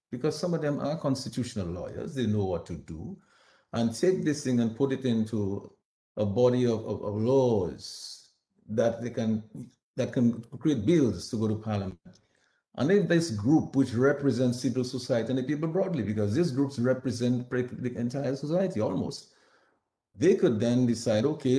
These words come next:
if we do this draft legislation, we succeed in doing that, we could take it to the people and, and go to the communities and discuss it with the people and see if the people are happy, present it to the governments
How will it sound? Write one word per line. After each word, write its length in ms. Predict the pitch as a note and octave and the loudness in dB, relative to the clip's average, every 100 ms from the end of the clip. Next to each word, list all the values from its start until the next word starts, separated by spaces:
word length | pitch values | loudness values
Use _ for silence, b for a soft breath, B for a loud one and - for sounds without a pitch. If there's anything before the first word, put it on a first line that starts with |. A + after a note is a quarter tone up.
| D3+ | 2
if 100 | D3 | 0
we 80 | B2 | 0
do 160 | C#3+ | 2
this 220 | D3 A#2 | 2 0
draft 380 | E2+ G#2 A2+ A#2 | -2 0 0 0
legislation, 840 | A2+ G2+ G#2 - A2 E2+ F2 - D#3 | -2 -2 -4 -4 -4 -4 -6 -6 -6
we 60 | |
succeed 360 | - A2 G#2+ G2+ | -6 -6 -4 -2
in 60 | G#2 | 0
doing 120 | G#2 | 0
that, 160 | G2+ C3+ | -2 -2
we 80 | E3+ | 0
could 160 | E3 | 0
take 140 | F3 E3 | 0 0
it 60 | E3 | 0
to 60 | |
the 80 | F3 | 0
people 520 | E3+ G3+ E3+ C3 G#2+ | 0 -2 0 0 0
and, 200 | F#2 G#2 - | -2 -4 -4
and 220 | G#2+ F2+ B B - | -6 -6 B B -2
go 100 | B2 | 0
to 100 | D3+ | 0
the 80 | |
communities 680 | D#3 E3 D3 C3 A2+ C3+ B2+ | 0 0 2 2 0 -2 -2
and 120 | C3 | -2
discuss 380 | C3 C3 C3+ B2 | -2 -2 -2 0
it 80 | C3+ | 0
with 100 | C#3 | 0
the 80 | C#3 | -2
people 380 | - G#2+ A2+ | -2 -2 -2
and 180 | A#2+ A#2 | -2 -2
see 100 | A#2 | -2
if 60 | A#2+ | -4
the 80 | B2+ | -2
people 280 | C3 A2+ | -2 -2
are 40 | A2 | -2
happy, 280 | G#2+ G#2 A2 | -2 -4 -6
present 500 | - - D#3+ E3 E3+ | -4 -2 0 2 0
it 80 | |
to 80 | E3 | 0
the 100 | E3 | 0
governments 840 | D#3+ F#3 G3+ F3+ F2 D#2+ - - | 4 2 2 0 -2 -6 -12 -16